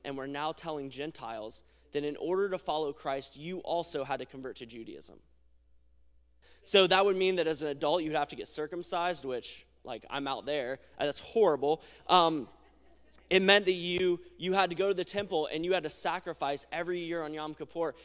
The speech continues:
It meant that you had to follow the dietary restrictions of the Jews. It meant that you couldn't eat with other Gentiles. And so it, it was adding all this stuff onto, uh, the beauty and the message and the sacrifice of Christ, um, that didn't need to be added onto it.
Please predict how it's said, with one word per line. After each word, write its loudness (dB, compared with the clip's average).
It 0
meant -4
that 0
you -4
had 2
to -4
follow -2
the -4
dietary -4
restrictions -8
of -10
the -8
Jews. -4
It -6
meant -2
that -4
you -6
couldn't -4
eat -10
with -6
other -4
Gentiles. -6
And 6
so 6
it, 0
it 6
was 6
adding 2
all 2
this -4
stuff -2
onto, -4
uh, -6
the -2
beauty -8
and -2
the -4
message -6
and -8
the -10
sacrifice -8
of -18
Christ, -6
um, -8
that -6
didn't -4
need -6
to -12
be -8
added -6
onto -10
it. -14